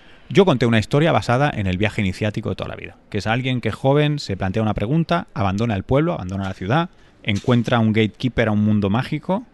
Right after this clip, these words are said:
¿no? Alguien que le franquea el paso a un mundo mágico y en el que va a aprender cosas. ¿Por qué? Porque no es normal que te preguntes de dónde vienen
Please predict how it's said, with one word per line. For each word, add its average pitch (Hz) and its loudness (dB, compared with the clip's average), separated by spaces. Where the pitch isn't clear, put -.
¿no? 190 -4
Alguien 107 0
que - -4
le 98 0
franquea 98 -2
el 104 -2
paso 135 0
a 95 0
un 90 2
mundo 120 4
mágico 214 0
y 160 4
en 156 4
el 120 2
que 113 0
va 110 2
a 123 2
aprender 104 0
cosas. - -8
¿Por 95 -4
qué? 120 0
Porque 85 -6
no 87 2
es 98 2
normal 104 0
que 92 -6
te 82 -6
preguntes 92 -2
de 80 -6
dónde 82 -4
vienen 95 0